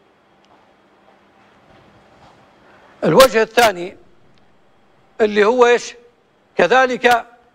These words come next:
عندنا أن ما هذه قلنا لها وجه آخر، وهي تكون إيش؟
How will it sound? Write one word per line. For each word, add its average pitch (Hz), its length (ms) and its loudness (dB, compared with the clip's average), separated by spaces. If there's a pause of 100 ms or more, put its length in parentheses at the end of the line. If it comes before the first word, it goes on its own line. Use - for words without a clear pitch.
(240)
عندنا 226 560 -2 (340)
أن 220 280 0
ما 247 500 0
هذه 233 460 -4 (120)
قلنا 220 180 -2
لها 220 300 -2
وجه 214 400 0
آخر، 147 180 -6 (420)
وهي 208 280 0
تكون 233 260 -2
إيش؟ 220 200 -4